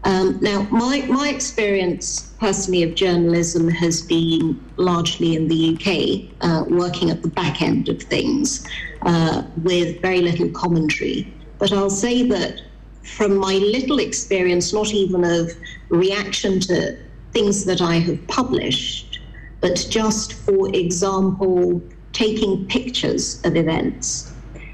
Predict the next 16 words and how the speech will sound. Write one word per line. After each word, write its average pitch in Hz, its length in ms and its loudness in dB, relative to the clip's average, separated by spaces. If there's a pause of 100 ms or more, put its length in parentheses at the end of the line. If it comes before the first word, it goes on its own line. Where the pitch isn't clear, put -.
(140)
There 202 220 4
is 208 180 2
a 202 180 2
culture 269 720 0
in 180 160 2
this 175 280 0
country 170 600 2
of 180 80 0
a 180 80 2
generalized 160 1120 0
lack 180 340 2
of 156 180 -4
tolerance - 920 0 (180)
to 180 200 2
public 190 400 2
exposure. - 840 0